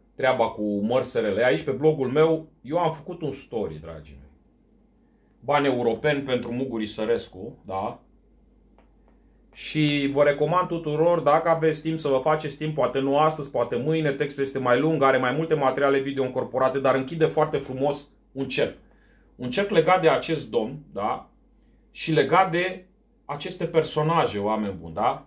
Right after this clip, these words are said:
Îl vedeți aici pe domnul Dragnea, da? Hai să-l fac și să încerc să-l fac și mai mare, da? Domnul Dragnea cu domnul Isărescu,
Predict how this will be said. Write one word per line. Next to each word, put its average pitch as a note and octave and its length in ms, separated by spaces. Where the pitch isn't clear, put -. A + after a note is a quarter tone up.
Îl A#2+ 80
vedeți C3 360
aici D3+ 200
pe D3 140
domnul C3+ 580
Dragnea, C#3+ 440
da? - 380
Hai A2 120
să-l A2 140
fac A2+ 200
și - 80
să - 120
încerc G#2+ 220
să-l A2 140
fac A2+ 180
și - 140
mai G2 220
mare, G#2 220
da? C#3+ 260
Domnul D3 280
Dragnea A#2 440
cu C#3 120
domnul B2+ 280
Isărescu, A2 720